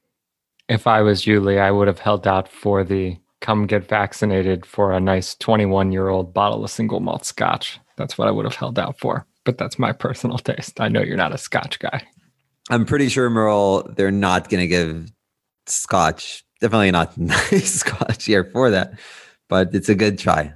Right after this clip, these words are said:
Speaker 2: But h-, how about you, Merle? Are you still snowed in in Annapolis?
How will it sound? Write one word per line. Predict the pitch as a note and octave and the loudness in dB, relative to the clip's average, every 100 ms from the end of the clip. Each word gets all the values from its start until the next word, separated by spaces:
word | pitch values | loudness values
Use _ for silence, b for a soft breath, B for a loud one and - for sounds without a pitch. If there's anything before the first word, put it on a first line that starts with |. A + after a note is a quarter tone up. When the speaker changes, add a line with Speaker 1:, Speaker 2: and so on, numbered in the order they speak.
| F#2+ | -2
Speaker 2:
But | A2 A2 - | -2 -2 -6
h-, | F#2 - | -10 -4
how | B2+ C3 | 0 2
about | C3 B2+ | 2 0
you, | E3+ | 0
Merle? | C3+ F2+ E2+ F2+ F#2 - | 2 2 2 0 -4 0
Are | F#2+ | 2
you | F#2+ G#2 G#2 | 2 2 2
still | G2+ - G#2+ G#2 G2+ | 0 -2 0 2 2
snowed | G2 - G#2+ G#2+ A2 | 0 0 2 2 2
in | B2 C3 | 0 -2
in | G2 F#2+ | -2 -2
Annapolis? | G#2 A2+ C#3+ F3 - | -2 0 -2 -4 -10